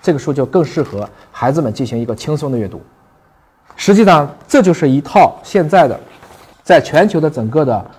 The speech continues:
科普作品的这种推演脉络上非常重要的。我先来一版文字，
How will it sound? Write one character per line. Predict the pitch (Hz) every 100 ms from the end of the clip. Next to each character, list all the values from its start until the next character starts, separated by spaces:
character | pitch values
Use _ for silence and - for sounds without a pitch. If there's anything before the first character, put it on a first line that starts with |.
| -
科 | -
普 | 302 - 110
作 | 262 262
品 | - 107 92
的 | 110 120 -
这 | 175
种 | 139 113
推 | -
演 | 170
脉 | 139 170
络 | 117
上 | 120 90
非 | 165
常 | 147
重 | 151 180
要 | 110
的。 | 90 - _ _ _ -
我 | 139
先 | 156 175
来 | 156
一 |
版 | 151 107
文 | 117
字， | 165